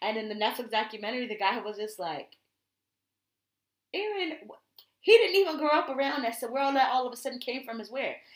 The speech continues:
And it ultimately cost him hanging around with the wrong people, attracting the wrong crowd,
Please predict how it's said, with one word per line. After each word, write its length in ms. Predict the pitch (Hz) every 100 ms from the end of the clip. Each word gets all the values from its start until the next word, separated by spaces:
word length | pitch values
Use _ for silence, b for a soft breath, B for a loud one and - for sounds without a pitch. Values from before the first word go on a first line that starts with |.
| B
And 160 | 240 247
it 200 | 254 262
ultimately 480 | 226 285 269 247 247
cost 440 | - 233 285 -
him 300 | 247 220 233 - _ _ _ _ _ _ _ _ -
hanging 360 | 226 220 240 240
around 220 | 226 220
with 100 | -
the 80 | 208
wrong 220 | 220 220
people, 300 | 226 247 214
attracting 360 | 185 214 214 214
the 60 |
wrong 220 | 196 202 208
crowd, 400 | 262 262 214